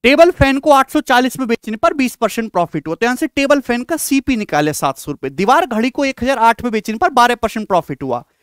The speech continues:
तो अट्ठाईस की वैल्यू मैंने पच्चीस किलो निकाली, तो वॉच का प्राइस आ गया, कॉस्ट प्राइस नौ सौ रुपए। अब टेबल को नौ सौ अस्सी में बेचा, यानी कि टेबल पे दो सौ अस्सी का प्रॉफिट कमा लिया। ओवरऑल ना तो कोई प्रॉफिट चाहिए, ना ही कोई लॉस। अगर यहां दो सौ अस्सी प्रॉफिट है, तो यहां दो सौ अस्सी का नुकसान करा दो, छह सौ बीस रुपए में बेचना चाहिए।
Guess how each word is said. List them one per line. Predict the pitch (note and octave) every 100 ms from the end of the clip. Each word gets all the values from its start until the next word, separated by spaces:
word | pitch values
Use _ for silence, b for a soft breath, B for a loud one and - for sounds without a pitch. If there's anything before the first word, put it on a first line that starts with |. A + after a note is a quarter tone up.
| _ -
तो |
अट्ठाईस | A3+ - C#4 C4+
की | -
वैल्यू | A#3+ D4
मैंने | D#4
पच्चीस | D#4+ C4+ - C#4+
किलो | A#3 G#3
निकाली, | F3+ F3 F3+
तो | G3+
वॉच | G3+ D4 -
का | C#4
प्राइस | - A#3+ A3+
आ | G#3+
गया, | B3+
कॉस्ट | D4 A#3 -
प्राइस | C4+ D#4+ G#3
नौ | F#3+ D#3+
सौ | E3
रुपए। | C#3+ C#3 C3 _ b b b b -
अब | D4 _
टेबल | C4+ C4+ E4+
को | E4 D#4
नौ | C#4+ C#4
सौ | D4
अस्सी | - -
में | C4+ G#3+
बेचा, | G3 - E3
यानी | F3 A#3+
कि | D4 D4
टेबल | C#4 C#4 D#4+
पे | D4+
दो | A#3 B3+
सौ | B3+
अस्सी | A#3 B3
का | A#3
प्रॉफिट | B3+ A3+ - A3
कमा | - E3+ D3+
लिया। | C#3+ C#3+ _ _ _ -
ओवरऑल | B3+ C4+ D#4 F4
ना | D4 B3 A#3
तो | - D#4+
कोई | E4
प्रॉफिट | D#4 C#4 C4+ D#4+ -
चाहिए, | D#4+ D4
ना | C4+
ही | C4+
कोई | D4+ D#4
लॉस। | C#4+ D4+ C4+ - _ _ _ _ F#3
अगर | A3
यहां | D#4 B3
दो | C4+
सौ | -
अस्सी | D4 D4+
प्रॉफिट | C#4+ C4 B3 D4
है, | D#4
तो | D4
यहां | D4
दो | C#4
सौ | C4
अस्सी | C4 - B3+
का | C#4+
नुकसान | C4 - A#3 A3
करा | G3 G3+
दो, | A#3+
छह | C#4 A3+
सौ | G#3 A3
बीस | A3+ G#3+
रुपए | F#3 F#3+
में | F3
बेचना | D3 - D3
चाहिए। | D#3 D#3+ F3 F#3